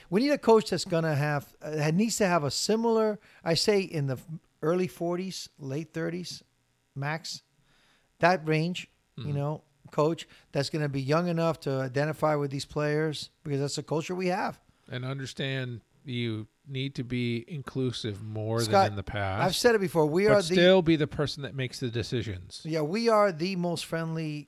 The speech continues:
Speaker 1: player-friendly team, par none, in the N F L. That's not necessarily a, a bad thing, but
Speaker 2: But
Speaker 1: it
Speaker 2: it's not necessarily a good thing
Speaker 1: but
Speaker 2: either.
Speaker 1: necessar-, but we need coaches that fit in that mold, because once you
Speaker 2: Yeah.
Speaker 1: have the Vic Fangio's, you,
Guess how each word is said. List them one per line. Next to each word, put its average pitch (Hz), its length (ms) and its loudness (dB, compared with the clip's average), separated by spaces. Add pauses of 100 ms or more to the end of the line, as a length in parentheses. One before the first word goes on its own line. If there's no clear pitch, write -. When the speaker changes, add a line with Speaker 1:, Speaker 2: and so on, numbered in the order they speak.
(140)
Speaker 1:
player-friendly 151 840 -2
team, 139 460 -4 (220)
par 151 240 2
none, 135 360 -2 (100)
in 131 180 -8
the 127 140 -8
N 127 100 -6
F 120 160 -10
L. 127 240 -14 (1120)
That's 160 260 0
not 233 200 0
necessarily 196 760 -2
a, 143 260 -2
a 143 140 -6
bad 139 340 -2
thing, 143 320 -8 (400)
but 143 420 4
Speaker 2:
But 127 120 2
Speaker 1:
it 117 60 2
Speaker 2:
it's - 140 -12
not 127 160 -4
necessarily 117 360 -6
a 110 40 -8
good 147 280 -4
thing 123 240 -6
Speaker 1:
but 165 140 4
Speaker 2:
either. 180 80 4
Speaker 1:
necessar-, 170 440 0
but 170 140 4
we 170 140 2
need 185 240 0
coaches 180 500 0
that 160 180 -2
fit 147 300 -2
in 156 120 -4
that 151 140 -4
mold, 190 180 0
because 147 220 -2
once 165 260 -2
you 190 80 0
Speaker 2:
Yeah. 175 100 4
Speaker 1:
have 170 100 2
the 156 80 0
Vic 143 260 -6
Fangio's, 180 460 -4
you, 160 140 -8